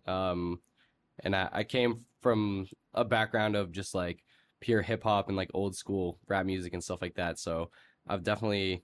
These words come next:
expanded the sound and, like, changed it up. Um, and in terms of, like,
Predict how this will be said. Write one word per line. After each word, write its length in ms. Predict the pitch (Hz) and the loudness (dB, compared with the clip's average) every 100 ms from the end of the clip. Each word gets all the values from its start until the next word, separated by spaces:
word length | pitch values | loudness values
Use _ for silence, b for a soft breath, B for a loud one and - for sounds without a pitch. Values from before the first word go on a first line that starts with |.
| - | -8
expanded 760 | 104 104 - 98 95 95 95 85 - _ | -8 -6 -6 0 0 2 -2 -4 -16 _
the 80 | 92 | -8
sound 440 | - 90 85 87 | -4 -2 0 -2
and, 100 | 82 | -2
like, 220 | 80 80 _ _ _ _ _ _ | -4 -6 _ _ _ _ _ _
changed 340 | - 104 95 92 | -4 -2 -2 -2
it 100 | 90 | -2
up. 240 | 92 87 _ _ - - | -2 -2 _ _ -20 -4
Um, 560 | 90 90 87 85 82 - _ _ _ _ _ _ _ _ _ _ _ _ - | 0 2 0 0 -4 -8 _ _ _ _ _ _ _ _ _ _ _ _ -8
and 260 | 92 95 | -2 0
in 100 | 95 95 | -2 -2
terms 300 | 101 101 95 | -2 0 -2
of, 140 | 90 | -4
like, 320 | 95 90 - | -4 -4 -8